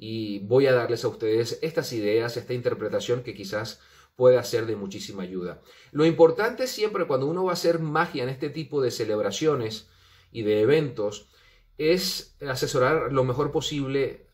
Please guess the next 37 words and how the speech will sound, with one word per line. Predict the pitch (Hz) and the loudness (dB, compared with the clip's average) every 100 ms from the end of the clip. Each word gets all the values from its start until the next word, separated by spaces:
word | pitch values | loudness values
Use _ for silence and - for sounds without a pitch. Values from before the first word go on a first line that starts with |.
| - | -8
a | 107 107 104 104 - 117 | -2 0 0 -2 -6 -6
los | 110 107 123 | -4 -2 2
novios | 131 101 87 - | 2 2 -2 -10
o | 92 | -8
a | 92 | -6
los | 95 | -6
clientes. | 110 120 120 101 78 - - _ - - - _ | -2 2 2 0 -8 -14 -20 _ -20 -20 -20 _
Primero, | 131 143 165 208 196 - | 0 4 6 6 0 -6
hay | 143 | -2
dos | 160 170 | -2 2
formas, | 160 131 107 - | 4 4 0 -6
creo | 120 123 127 | 0 2 2
yo, | 127 | 2
fundamental | 127 123 104 104 101 117 | -2 -4 -6 -6 -4 -2
de | 123 | -2
presentar | 117 98 98 98 107 | -2 -6 -6 -6 -4
tu | 120 | -6
magia | 110 110 113 110 | -4 -6 -4 -4
en | 95 | -4
las | 95 | -6
bodas. | 87 78 - 92 | -8 -8 -10 -6
Ya | 107 | -6
sea, | - 131 135 139 - - - - | -2 2 2 0 -8 -20 -20 -10
l-, | 110 110 110 113 101 | -6 -6 -8 -10 -8
la | 113 | -6
primera | 110 113 131 139 131 | -2 2 2 4 0
forma | - 147 147 165 151 | 0 2 4 2 0
puede | 127 120 123 | 4 4 4
ser, | 120 143 147 - - _ _ 120 | 2 2 2 0 -6 _ _ -20
mm, | 107 104 101 101 98 95 | -14 -12 -10 -8 -8 -6
allí, | 110 110 131 | -6 -2 -2
s-, | 135 - 117 104 | -4 -8 -14 -6
pues, | 107 95 | -4 -4
en | 113 | -4
un | 117 | -4
espacio | 117 127 113 127 113 | -2 -2 -2 0 -2
fijo, | - 180 180 - 185 196 | -2 -4 -4 0 0 0